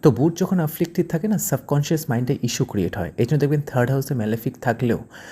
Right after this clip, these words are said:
প্রবলেমটা হয়। তো সেক্ষেত্রে আপনার করণীয় কী? আপনাকে যে যাই বলুক না কেন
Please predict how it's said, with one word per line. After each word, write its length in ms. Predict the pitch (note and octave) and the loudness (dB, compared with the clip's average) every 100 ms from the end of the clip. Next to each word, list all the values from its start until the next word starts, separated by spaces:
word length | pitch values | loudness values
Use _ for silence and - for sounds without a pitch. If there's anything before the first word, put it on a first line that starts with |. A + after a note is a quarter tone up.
| - - - | -20 -20 -2
প্রবলেমটা 440 | - A2+ G#2+ A2 G#2 | 4 6 6 0 -2
হয়। 180 | - - - _ _ | -6 -10 -14 _ _
তো 100 | - | 0
সেক্ষেত্রে 480 | D3+ - D3+ F3+ - | 0 0 -4 -2 0
আপনার 320 | - - D#3+ | 0 0 -2
করণীয় 400 | D#3 A2 A2+ B2 | 2 2 4 2
কী? 220 | B2 C3 E3+ - - - - - - | 0 -4 -6 -10 -20 -20 -20 -20 -4
আপনাকে 400 | - C3 F#3 F#3 | 0 2 2 2
যে 240 | E3 C3+ D#3 | 0 2 2
যাই 240 | C#3 A#2+ | 2 2
বলুক 340 | D3+ D#3 F3 D#3 | 4 2 2 2
না 100 | C#3 | 0
কেন 260 | G2+ A#2 | 0 -2